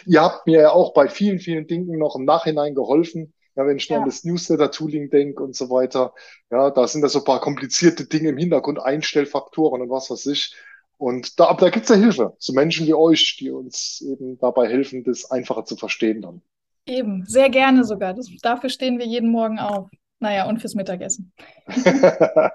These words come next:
Speaker 1: Genau.
Speaker 2: Ähm, da sind wir schon so mehr oder weniger am Ende von unserem kleinen Lunch. Äh, aber bevor wir uns jetzt, ähm, verabschieden, noch ein kleiner Nachtisch für meine und unsere Hörer.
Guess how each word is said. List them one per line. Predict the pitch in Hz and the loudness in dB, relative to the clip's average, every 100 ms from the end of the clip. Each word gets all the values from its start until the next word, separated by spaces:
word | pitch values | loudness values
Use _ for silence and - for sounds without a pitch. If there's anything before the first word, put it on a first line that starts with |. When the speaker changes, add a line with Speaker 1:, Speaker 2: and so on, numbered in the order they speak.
| - | 0
Speaker 1:
Genau. | - 208 190 101 - _ - 180 175 - _ _ - - - 269 | 2 2 2 0 -2 _ -14 -12 -12 -16 _ _ -20 -18 -4 4
Speaker 2:
Ähm, | 269 269 269 277 277 277 247 - | 6 8 6 2 -2 -4 -6 0
da | 262 285 | 2 2
sind | 339 415 | 0 -4
wir | 415 | -6
schon | 381 359 | -6 -6
so | 330 339 | -6 -6
mehr | 339 370 | -2 0
oder | 370 359 | 0 -2
weniger | 339 370 320 294 | -6 -4 -2 0
am | 285 | 0
Ende | 285 453 392 | -4 -4 -4
von | 311 247 | -2 -2
unserem | 247 240 226 226 | -4 -6 -8 -8
kleinen | 226 202 208 | -4 -2 -2
Lunch. | 185 - 226 302 - - - - - | -4 -4 -4 -4 -10 -18 -20 -14 -6
Äh, | |
aber | 233 233 - 277 | -2 0 2 2
bevor | 269 285 302 294 320 | 2 0 4 4 4
wir | 330 320 311 - | 2 2 2 0
uns | 294 302 - | -2 -4 -6
jetzt, | 262 262 - - - | -6 -6 -14 -18 -8
ähm, | 247 240 240 233 233 240 | -4 0 0 0 -2 -4
verabschieden, | 240 - 277 - 302 294 302 285 | -4 -2 -2 -2 -2 0 0 -2
noch | 254 | -4
ein | 240 254 | -6 -4
kleiner | 247 262 254 | -2 0 0
Nachtisch | 233 277 - 285 | -2 -4 -8 -8
für | - | -6
meine | 233 226 226 220 220 - - | -6 -4 -4 -4 -6 -8 -8
und | 220 - | -10 -6
unsere | 233 233 214 202 | -4 -4 -6 -4
Hörer. | 262 285 262 254 | -2 0 -2 -4